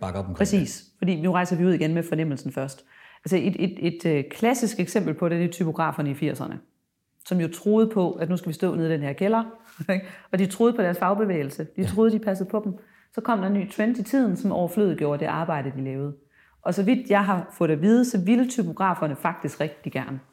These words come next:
Speaker 2: Altså, de var sådan, "Vi kan godt tro på det. Vi kan godt tro på, at vi egentlig kan lave det samme på en ny og bedre og billigere måde."
Speaker 1: Mm.
Speaker 2: Og endda komme op af kælderen og ikke stå her, hvor det larmer så meget, fordi nu kan det hele laves digitalt med offset-tryk.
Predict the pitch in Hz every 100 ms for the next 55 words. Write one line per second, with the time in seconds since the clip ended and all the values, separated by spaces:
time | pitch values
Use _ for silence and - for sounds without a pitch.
0 | _ 170 160 180 202 202 202 180 - -
1 | 208 247 220 202 202 - 254 247 160 156
2 | 160 220 220 208 - 202 185 175 185 -
3 | 165 165 165 156 143 165 160 170 170 156
4 | 143 151 156 156 170 175 131 135 135 151
5 | 147 135 107 - 156 160 165 160 156 151
6 | 185 208 196 - 175 - 180 156 160 143
7 | 139 139 160 170 156 143 147 151 165 156
8 | 151 147 165 156 143 - 131 - 170 139
9 | 101 - _ - 156 156 147 139 - -
10 | -